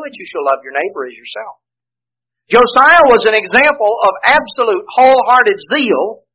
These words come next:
And we find that this reform culminated in the celebration of a great Passover, a great Passover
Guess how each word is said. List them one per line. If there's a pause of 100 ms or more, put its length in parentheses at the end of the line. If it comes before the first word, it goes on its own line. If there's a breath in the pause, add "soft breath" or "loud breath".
(1400)
And
we
find
that
this
reform
culminated
in
the
celebration
of
a
great
Passover,
a
great
Passover